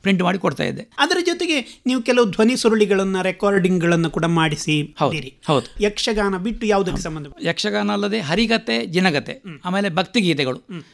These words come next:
Speaker 1: ಒಂದು ಫ್ಲೂಟ್ ಮಾಡಿದ್ದೇನೆ. ಅದರಲ್ಲಿ ಕೂಡ ನಿಮ್ಮ ಆಕಾಶವಾಣಿ ಪ್ರಪಂಚಂ ಬಾಲಚಂದ್ರ ಅಂತ ಇದ್ದರೆ ಗೊತ್ತಿರ್ಬೇಕು ನಿಮಗೆ,
Speaker 2: ಹಾ.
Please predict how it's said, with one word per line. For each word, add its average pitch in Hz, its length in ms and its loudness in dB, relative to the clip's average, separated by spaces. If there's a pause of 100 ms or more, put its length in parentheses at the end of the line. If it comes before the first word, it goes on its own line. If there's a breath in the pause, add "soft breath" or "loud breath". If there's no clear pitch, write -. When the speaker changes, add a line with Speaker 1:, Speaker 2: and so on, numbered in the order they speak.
(160 soft breath)
Speaker 1:
ಒಂದು 254 380 2
ಫ್ಲೂಟ್ 220 240 2
ಮಾಡಿದ್ದೇನೆ. 156 440 -2
ಅದರಲ್ಲಿ 233 300 0
ಕೂಡ 220 160 -2
ನಿಮ್ಮ 202 240 2
ಆಕಾಶವಾಣಿ 190 560 2
ಪ್ರಪಂಚಂ 190 500 4
ಬಾಲಚಂದ್ರ 175 420 6
ಅಂತ 160 120 0
ಇದ್ದರೆ 156 180 0
ಗೊತ್ತಿರ್ಬೇಕು 147 440 -2
ನಿಮಗೆ, 135 220 -4
Speaker 2:
ಹಾ. 175 140 -2